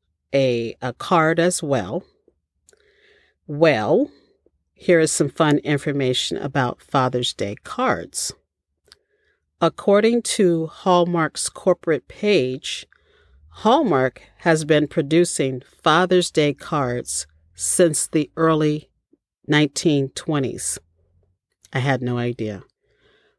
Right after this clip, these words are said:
Father's Day is the fourth largest card sending holiday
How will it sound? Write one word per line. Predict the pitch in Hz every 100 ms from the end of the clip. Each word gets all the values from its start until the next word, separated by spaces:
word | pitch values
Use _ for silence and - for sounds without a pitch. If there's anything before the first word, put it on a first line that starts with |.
| _
Father's | - - 180 190 226 262 220
Day | 170 139 135 160 -
is | 175 160 -
the | 147 147
fourth | 139 - 190 208 247 - - _ _ -
largest | 156 160 165 170 - 165 160 - - _
card | - 170 156 160 165 -
sending | - - 175 151 151 147 139
holiday | - 147 143 143 139